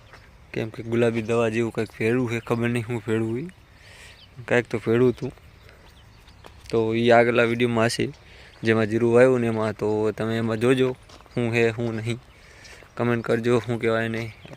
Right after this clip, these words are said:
હવે, હવે નાખવાનો ટાઈમ આવી ગયો હોય તો વિચાર કરે છે કે વારું કે ના વારું, પૂછે પહેલાં, નાકાને પૂછશે, "વારી લઉં,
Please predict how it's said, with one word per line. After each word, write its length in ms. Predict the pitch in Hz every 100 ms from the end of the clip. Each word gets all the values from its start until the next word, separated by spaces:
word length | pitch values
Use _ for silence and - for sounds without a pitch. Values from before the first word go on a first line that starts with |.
| -
હવે, 180 | 104 110
હવે 260 | 110 113
નાખવાનો 640 | 113 117 - 117 117 110 110
ટાઈમ 280 | 120 113
આવી 120 | 120 131
ગયો 140 | 120 113
હોય 120 | 113 - - - - - - - -
તો 260 | 110 107 107 - - 113
વિચાર 280 | 104 117
કરે 220 | 110 113 117
છે 100 | 113
કે 120 | 104
વારું 340 | 110 117 117
કે 120 | -
ના 140 | 113 117
વારું, 280 | 113 110 -
પૂછે 300 | 127 139 117
પહેલાં, 400 | 117 117 120 - - - - - - -
નાકાને 380 | 113 110 120 117
પૂછશે, 340 | 117 - -
"વારી 260 | 110 113 120
લઉં, 280 | 120 127